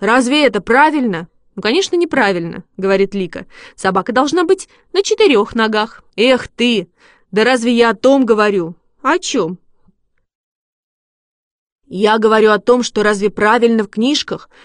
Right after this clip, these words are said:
собак рисовать?" "Неправильно", — согласилась Лика. "Конечно, неправильно.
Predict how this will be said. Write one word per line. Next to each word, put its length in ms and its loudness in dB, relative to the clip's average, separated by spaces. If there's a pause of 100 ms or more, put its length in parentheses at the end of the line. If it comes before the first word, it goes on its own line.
(200)
собак 580 0
рисовать?" 760 -2 (760)
"Неправильно", — 880 0 (120)
согласилась 720 -2
Лика. 400 -8 (220)
"Конечно, 460 2
неправильно. 760 0